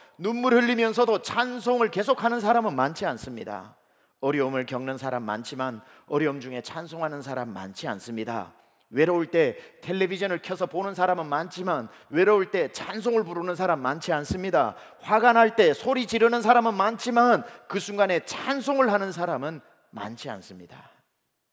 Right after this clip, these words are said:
여러분, 우리가 살다가 찬송하기 좋은 순간이 왔을 때 찬송하려고 치면 우리 인생에 몇 번 찬송할 날이 없습니다.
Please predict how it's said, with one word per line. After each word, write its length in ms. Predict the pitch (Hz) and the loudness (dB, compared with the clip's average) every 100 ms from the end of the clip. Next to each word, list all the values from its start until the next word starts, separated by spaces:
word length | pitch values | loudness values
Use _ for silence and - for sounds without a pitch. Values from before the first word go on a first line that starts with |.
| _ _ _ _ _ _ _ _ _ _ _ _ | _ _ _ _ _ _ _ _ _ _ _ _
여러분, 260 | 107 117 135 | -16 -12 -10
우리가 220 | 117 131 | -6 -4
살다가 680 | 110 120 131 131 120 131 - _ _ _ _ _ _ | -4 -6 -6 -8 -8 -12 -18 _ _ _ _ _ _
찬송하기 800 | - 165 170 180 175 160 160 160 | -12 -10 -10 -8 -8 -8 -8 -10
좋은 600 | - 90 90 87 87 143 | -14 -16 -14 -14 -14 -14
순간이 460 | 160 160 151 160 151 | -16 -12 -4 -4 -2
왔을 300 | 117 110 147 | -6 -6 -10
때 140 | 123 | -10
찬송하려고 800 | - 120 127 131 120 127 131 123 | -10 -14 -14 -14 -10 -6 -6 -6
치면 540 | - 123 120 143 120 87 _ _ _ | -12 -12 -10 -10 -10 -14 _ _ _
우리 240 | - 95 113 | -20 -10 -8
인생에 360 | 110 107 120 | -6 -6 -8
몇 260 | 101 104 - | -10 -10 -8
번 140 | 151 | -8
찬송할 420 | 147 139 139 151 143 | -8 -14 -12 -10 -8
날이 240 | 131 147 | -8 -10
없습니다. 520 | 98 - 147 110 104 | -12 -12 -16 -16 -16